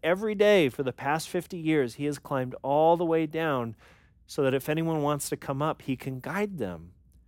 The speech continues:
He climbs right behind them and he tells them where to put their hands and where,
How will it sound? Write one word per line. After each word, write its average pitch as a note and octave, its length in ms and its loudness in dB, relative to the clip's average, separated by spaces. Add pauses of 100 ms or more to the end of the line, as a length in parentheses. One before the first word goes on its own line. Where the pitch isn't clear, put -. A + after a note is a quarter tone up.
(260)
He D3 100 -6
climbs F3 520 0
right D#3 180 2
behind F3+ 440 -2
them B2+ 160 -2
and B2+ 80 -6
he B2+ 80 -6
tells E3 340 -4
them C3+ 140 -4
where D3 140 -2
to D#3 60 -2
put E3+ 200 -12
their D3 100 -2
hands C3 560 -4
and G#2+ 100 -10
where, C#3 300 -2